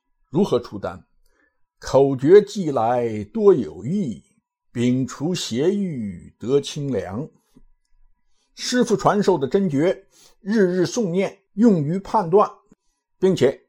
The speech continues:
用于摒除私心杂念邪欲。摒除了邪念杂念的人，自然内境清凉，与天地之道契合，这时候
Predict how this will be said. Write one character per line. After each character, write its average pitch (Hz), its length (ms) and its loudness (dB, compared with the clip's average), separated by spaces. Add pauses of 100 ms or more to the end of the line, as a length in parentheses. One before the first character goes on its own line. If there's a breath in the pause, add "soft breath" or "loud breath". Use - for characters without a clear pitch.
用 185 240 2
于 185 160 0
摒 117 300 0
除 180 200 -6
私 208 220 -4
心 202 220 -2
杂 151 200 2
念 175 240 -2
邪 175 260 0
欲。 220 260 -8 (720)
摒 135 220 0
除 226 260 -2
了 214 100 6
邪 165 300 -4
念 190 260 0
杂 127 200 -2
念 196 200 -2
的 135 80 -4
人， 120 320 2 (180)
自 156 200 -2
然 110 340 -2
内 143 340 -2
境 117 340 -6
清 151 280 -8
凉， 131 360 -2 (340 soft breath)
与 123 200 0
天 202 340 -2
地 185 160 -4
之 185 180 -6
道 165 200 2
契 131 220 -8
合， 123 320 -4 (300)
这 214 120 4
时 151 160 -4
候 - 240 -8